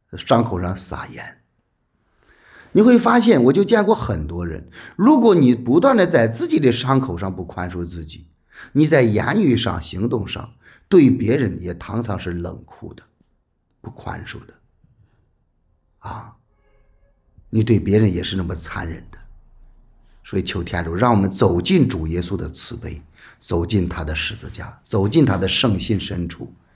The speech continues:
在耶稣那里，让我们，啊，得沾他宽恕的力量，在他的慈悲中重生，让主耶稣用他钉痕的双手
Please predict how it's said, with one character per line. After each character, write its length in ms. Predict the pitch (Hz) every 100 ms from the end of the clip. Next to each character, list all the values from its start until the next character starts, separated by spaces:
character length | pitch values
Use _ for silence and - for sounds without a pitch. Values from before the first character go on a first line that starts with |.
| _ _ - _
在 180 | - 101
耶 180 | 101 98
稣 220 | 101 98
那 180 | 92 92
里， 140 | - - _ _ -
让 180 | 110 98
我 60 |
们， 320 | 90 87 87 - - _ _ _
啊， 100 | -
得 320 | 98 107 101 110
沾 220 | 101 101
他 160 | -
宽 380 | 82 - 120 -
恕 180 | - -
的 100 | -
力 220 | - -
量， 240 | - - _ _ _ _ _ -
在 160 | 104
他 100 | 120
的 120 | 113 101
慈 300 | - - 110
悲 220 | 101 95
中 280 | 95 - -
重 320 | - 98 87
生， 180 | - 57 - - _ _ _ _ _ _ _ _ -
让 240 | 123 113
主 140 | 98
耶 160 | 98 104
稣 200 | 107 117
用 180 | 123 131
他 180 | - 180
钉 260 | 254 294
痕 160 | 175 139
的 100 | 131
双 360 | 131 185 190
手 400 | - 98 82 -